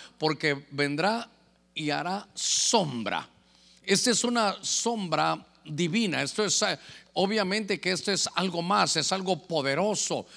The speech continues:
Sombra divina, ¿verdad? Puse divino, pero ¿qué es sombra divina? Bueno, déjalo ahí, no lo quiero manchar. Entonces me llamó la atención porque el todo comienza con el desarrollo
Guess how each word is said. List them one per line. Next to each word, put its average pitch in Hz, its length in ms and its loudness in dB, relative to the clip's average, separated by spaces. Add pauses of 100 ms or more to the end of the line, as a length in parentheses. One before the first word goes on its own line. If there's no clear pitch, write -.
(120)
Sombra 165 440 -4
divina, 135 460 -4
¿verdad? 127 220 -8
Puse 147 260 -8
divino, 135 340 -4
pero 120 220 -8
¿qué 160 80 -8
es 151 80 -8
sombra 160 340 -6
divina? 113 400 -6
Bueno, - 220 -4 (140)
déjalo 160 260 -4
ahí, 165 160 -4
no 160 140 -2
lo 156 80 -6
quiero 160 180 -4
manchar. 135 420 -4 (460)
Entonces 269 340 0
me 294 120 2
llamó 214 200 4
la 285 60 4
atención 247 560 0
porque 180 500 0
el 165 260 0
todo 294 280 -2
comienza 226 640 0
con 165 180 -2
el 156 100 0
desarrollo 160 840 0